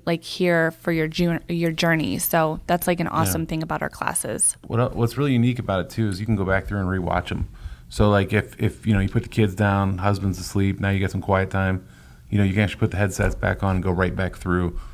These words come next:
Speaker 2: the V R portion and see it up close and
Speaker 1: Yeah.
Speaker 2: brush up on it. Not that you probably wanna do that at night. You probably have cooler things to
Speaker 1: <laughs>
Speaker 2: watch, but just in case you need the quiet time.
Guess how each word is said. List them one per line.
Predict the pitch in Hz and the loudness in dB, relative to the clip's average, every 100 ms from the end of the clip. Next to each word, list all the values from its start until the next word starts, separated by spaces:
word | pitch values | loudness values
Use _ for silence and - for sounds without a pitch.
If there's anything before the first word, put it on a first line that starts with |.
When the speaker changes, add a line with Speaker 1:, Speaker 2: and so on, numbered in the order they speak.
| - - | -10 -2
Speaker 2:
the | |
V | 101 104 | 2 4
R | 92 | 4
portion | 90 95 90 95 | 4 0 -2 -2
and | 85 | -4
see | - 95 | -2 -2
it | - | 0
up | 87 - | -4 -2
close | 90 85 - | 0 0 0
and | 85 | 0
Speaker 1:
Yeah. | 180 170 98 - - - - | 0 0 -4 -8 -18 -20 -6
Speaker 2:
brush | 98 92 | -4 -2
up | 95 | 0
on | 90 87 | 0 -2
it. | - - | -4 -4
Not | 127 131 113 | 0 0 0
that | 92 | -2
you | 101 | -2
probably | - - 98 | -2 0 2
wanna | 95 92 | 2 0
do | 92 | 0
that | 92 87 | 0 0
at | |
night. | 90 92 82 | -2 -4 -4
You | |
probably | 85 98 87 90 | -4 -4 -4 -4
have | 87 - - | -8 -8 -14
cooler | - 294 | -2 -2
things | - 208 196 | 0 -2 0
to | 226 294 285 285 - 254 | 2 2 2 0 0 -2
Speaker 1:
<laughs> | - - | -4 -2
Speaker 2:
watch, | 147 147 - | 2 2 2
but | 127 | 0
just | 113 127 | 2 2
in | 123 | 2
case | 123 110 107 | 2 2 2
you | |
need | 110 107 | 2 2
the | 98 | 0
quiet | - 104 98 | 2 2 2
time. | 110 101 | 0 0